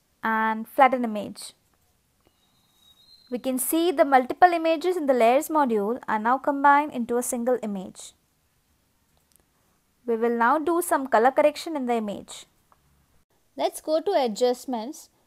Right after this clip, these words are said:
and select Color Balance tool. We can adjust the tones and shadows, midtones and highlights. Let's select midtones.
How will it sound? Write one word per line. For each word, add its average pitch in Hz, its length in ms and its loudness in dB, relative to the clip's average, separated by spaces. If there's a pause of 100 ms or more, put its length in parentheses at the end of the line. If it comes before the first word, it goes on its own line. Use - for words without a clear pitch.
(160)
and 226 300 -6
select - 380 -2
Color 254 180 6
Balance 202 400 0
tool. - 240 -14 (1200)
We 226 120 -6
can 240 180 0
adjust 311 440 -4
the 320 80 -2
tones 254 520 -2
and 277 180 -6
shadows, 226 760 -4 (500)
midtones 233 680 -4
and 277 160 -10
highlights. - 640 -12 (1300)
Let's 285 280 -2
select 285 260 -2
midtones. 262 760 -6